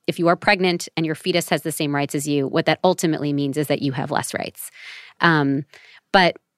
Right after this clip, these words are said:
we have seen prosecutors in states like Alabama and Oklahoma and, um, South Carolina and Ohio use criminal laws in really problematic and unlawful ways.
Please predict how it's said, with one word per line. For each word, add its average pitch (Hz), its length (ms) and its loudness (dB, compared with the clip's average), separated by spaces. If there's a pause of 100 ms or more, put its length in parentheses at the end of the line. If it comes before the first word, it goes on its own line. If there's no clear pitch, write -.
(360)
we 185 120 2
have 180 120 2
seen 180 160 2
prosecutors 165 720 0
in 151 120 -4
states - 280 -4
like 143 120 0
Alabama 202 680 0
and 160 120 -4
Oklahoma 165 760 0 (520)
and, 143 600 -2 (140)
um, 147 520 -2 (640)
South 160 260 4
Carolina 185 560 4
and 160 120 -2
Ohio 165 720 0 (720)
use 202 520 -2
criminal 180 380 2
laws 151 640 0
in 151 580 0 (640)
really 170 760 2 (240)
problematic 165 1000 2
and 147 300 -4
unlawful 160 720 0
ways. 147 500 -4